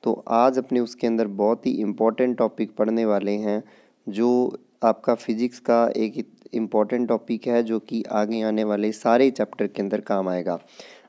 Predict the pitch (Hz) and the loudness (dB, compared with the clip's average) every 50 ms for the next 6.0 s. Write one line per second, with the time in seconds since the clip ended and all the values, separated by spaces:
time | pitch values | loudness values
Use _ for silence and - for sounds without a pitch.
0 | _ - 117 117 127 123 135 131 123 120 120 113 120 120 117 117 120 120 123 123 | _ 2 4 4 6 4 4 2 2 2 2 2 2 0 0 0 0 0 0 -2
1 | 127 127 - - - 104 95 98 107 113 113 113 - - - 135 127 117 110 104 | -2 -6 -12 -8 -6 -4 2 4 4 4 4 2 -2 0 2 2 2 4 2 0
2 | 104 92 - - 95 82 - - _ _ _ _ _ _ _ _ 101 95 98 104 | -2 -2 -2 -6 -10 -10 -10 -14 _ _ _ _ _ _ _ _ -10 -2 2 2
3 | 107 110 113 120 123 120 - - 120 113 104 95 - 104 101 98 95 90 87 85 | 4 4 4 2 2 -2 0 2 2 2 2 2 0 0 0 0 0 -2 -4 -6
4 | 85 - - 90 85 95 - _ _ _ - - - - _ - - - 139 135 | -8 -10 -12 -12 -14 -14 -18 _ _ _ -20 -20 -20 -20 _ -10 -2 -2 -2 0
5 | 139 147 139 - - 120 104 104 95 92 - - 85 85 87 - _ _ - - | 0 -2 -4 -4 -4 -2 0 0 0 0 -2 -4 -8 -10 -10 -14 _ _ -20 -20